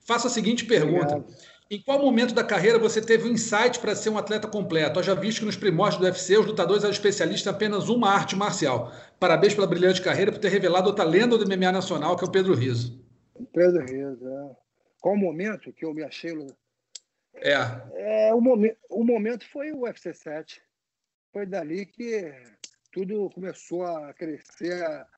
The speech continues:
Speaker 2: a treinar mais, cada vez mais específico. Não. Antes disso até um pouco, mas ali que surgiu mais ali a, a vontade. Só, só t-, não tive sorte que não,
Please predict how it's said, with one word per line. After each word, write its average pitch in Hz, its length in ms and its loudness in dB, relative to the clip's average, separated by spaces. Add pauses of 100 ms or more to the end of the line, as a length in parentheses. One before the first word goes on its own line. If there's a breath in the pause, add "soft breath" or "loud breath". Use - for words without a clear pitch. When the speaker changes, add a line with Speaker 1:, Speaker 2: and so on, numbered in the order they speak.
(320 soft breath)
Speaker 2:
a 147 140 -16
treinar 170 320 -4
mais, 175 160 -4
cada 175 180 -6
vez 196 140 -2
mais 185 160 -6
específico. 175 420 -10
Não. 127 320 -16 (1700)
Antes 190 480 4
disso 160 280 4
até 156 180 2
um 135 80 2
pouco, 139 340 -6
mas 135 400 -10 (300)
ali 165 220 2
que - 60 -12
surgiu 156 340 -4
mais 143 240 -10
ali 139 160 -10
a, 127 120 -14 (1080)
a 139 140 -10
vontade. 147 540 -8
Só, 180 200 -6
só 180 200 -2
t-, - 220 -20 (140)
não 196 160 -6
tive 208 340 -4
sorte 190 480 -6
que 208 100 -6
não, 202 220 -10